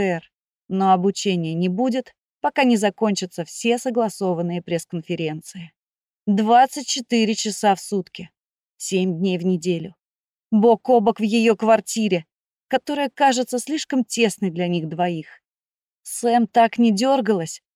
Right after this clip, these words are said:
даже когда Кибер только появился в участке и бесил одним своим существованием. «Готово». Он отодвигает стул и придерживает её за локоть.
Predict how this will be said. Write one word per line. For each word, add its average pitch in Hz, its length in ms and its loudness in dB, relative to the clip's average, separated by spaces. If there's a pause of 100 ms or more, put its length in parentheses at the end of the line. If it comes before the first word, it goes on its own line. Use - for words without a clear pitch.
(340)
даже 285 320 2
когда 294 340 0
Кибер 285 460 -4
только 294 320 -2
появился 262 640 0
в 240 40 -4
участке 247 720 0 (340)
и 240 120 4
бесил 226 560 2
одним 202 440 2
своим 208 380 0
существованием. 180 1080 -2 (600)
«Готово». 185 840 2 (480)
Он 214 180 2
отодвигает 185 580 0
стул 254 380 -8 (380)
и 302 100 -4
придерживает 196 800 0
её 185 200 0
за 175 180 -2
локоть. 165 520 -8